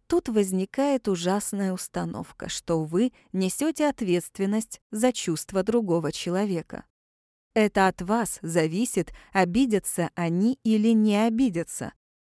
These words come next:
будут они вас любить или нет. И это усиливает тревожность. Нельзя отдыхать, нельзя быть эгоистом, нельзя думать о себе.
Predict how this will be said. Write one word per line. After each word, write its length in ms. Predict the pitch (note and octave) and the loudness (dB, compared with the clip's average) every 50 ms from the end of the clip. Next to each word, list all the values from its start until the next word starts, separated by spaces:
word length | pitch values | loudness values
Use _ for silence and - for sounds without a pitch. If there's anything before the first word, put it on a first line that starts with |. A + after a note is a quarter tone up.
| _ - | _ -6
будут 400 | F3+ F#3 B3+ F4 D#4 D4+ - - | 0 2 4 4 4 4 2 2
они 260 | G3+ G3+ G3 G3+ F#3 | 2 4 4 2 4
вас 300 | F3 F3+ E3 E3 - - | 4 4 2 2 0 -2
любить 560 | F3 E3 D#3+ D#3+ E3 G3+ B3+ C4+ - - - _ _ | -2 -2 -2 0 0 0 0 0 -2 -4 -12 _ _
или 300 | - A3 A3+ A3+ A#3 B3 | 2 4 6 6 8 8
нет. 460 | C4 C4+ C#4 C4+ G3 C#3+ - - - _ _ _ _ _ _ _ _ _ _ _ _ _ | 8 8 6 6 4 2 -2 -8 -18 _ _ _ _ _ _ _ _ _ _ _ _ _
И 140 | - F#3+ F#3+ | -2 0 4
это 420 | E3+ E3 D#3+ D#3 - G#3+ A#3+ B3 - _ _ - | 4 4 4 4 2 0 -2 -2 -4 _ _ -6
усиливает 760 | D#4 D4+ - - - G3+ F#3+ E3+ E3 E3+ E3+ E3+ E3 - - - | -6 -4 -4 0 0 2 2 2 4 4 4 4 2 0 -6 -6
тревожность. 840 | - G3 G#3 G3 F#3+ F3+ D#3+ D#3 - - - - - - - - _ _ _ _ _ _ _ _ _ _ _ _ _ - | -2 0 2 2 2 0 -4 -4 -6 -8 -8 -10 -12 -14 -18 -20 _ _ _ _ _ _ _ _ _ _ _ _ _ -2
Нельзя 600 | F#3+ F#3 F#3 F#3 F#3 E3+ E3 F3+ F#3+ G3 G#3 G#3+ | 0 2 2 2 2 0 2 2 2 2 2 2
отдыхать, 600 | G3 F#3+ G3 A3 - - E3 C#3+ D#3+ - - _ _ _ _ - | 0 0 0 -2 -2 -2 -6 -6 -6 -8 -12 _ _ _ _ -2
нельзя 480 | F#3 F#3+ F#3+ F#3 F3 F3 F3+ F#3 G#3 | 0 0 2 0 0 2 2 2 2
быть 280 | G#3+ G3 F#3+ F#3+ - - | 4 4 2 2 2 0
эгоистом, 680 | F#3 F#3 G3+ G#3 G#3 F#3 D#3+ - - - C#3+ D3+ E3+ _ _ _ _ - | -2 0 2 2 2 0 0 -2 -4 -6 -6 -8 -8 _ _ _ _ -2
нельзя 540 | F#3+ G3 G3+ G3+ G3+ F#3+ F3+ F3+ G#3 A3 A#3+ | 2 4 4 4 4 2 2 4 4 4 4
думать 420 | A3 G3 G3 G3 G3 G3 F#3+ - | 2 2 2 2 2 0 0 0
о 60 | G3+ F#3+ | -2 -2
себе. 500 | - - G#3 G#3+ G3+ F3+ E3+ - - | -2 -2 -4 -4 -2 -4 -4 -6 -6